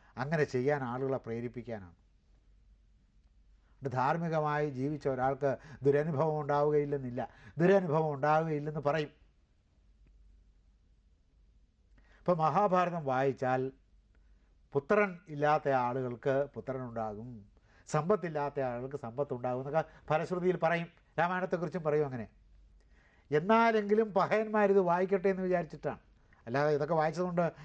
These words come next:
ഉടനെ പുത്രനില്ലാത്ത ആൾക്ക് പുത്രനുണ്ടാവുക, അങ്ങനെ ഒന്നും സംഭവിക്കില്ല.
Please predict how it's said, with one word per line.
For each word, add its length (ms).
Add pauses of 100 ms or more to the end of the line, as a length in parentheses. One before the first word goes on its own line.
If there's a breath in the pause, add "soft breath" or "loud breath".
(160 loud breath)
ഉടനെ 280
പുത്രനില്ലാത്ത 480
ആൾക്ക് 260
പുത്രനുണ്ടാവുക, 500
അങ്ങനെ 260 (120)
ഒന്നും 200
സംഭവിക്കില്ല. 400